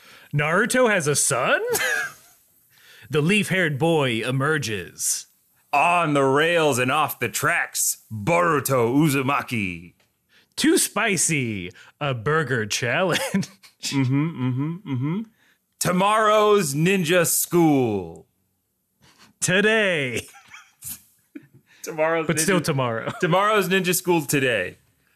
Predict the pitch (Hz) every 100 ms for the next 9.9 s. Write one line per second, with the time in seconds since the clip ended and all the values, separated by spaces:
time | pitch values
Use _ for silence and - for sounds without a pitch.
0 | - 131 170 180 - 160 180 165 139 185
1 | 208 202 196 180 170 143 143 139 131 123
2 | 117 113 - 165 156 147 143 147 139 135
3 | 127 127 131 _ _ _ _ _ - 117
4 | 123 135 113 117 - 156 165 139 107 98
5 | 90 85 82 _ _ _ _ _ _ _
6 | _ - 165 151 143 117 135 131 117 107
7 | - _ _ - 135 143 131 120 127 117
8 | 113 120 104 110 110 104 101 - - 113
9 | 120 117 117 104 104 98 92 92 90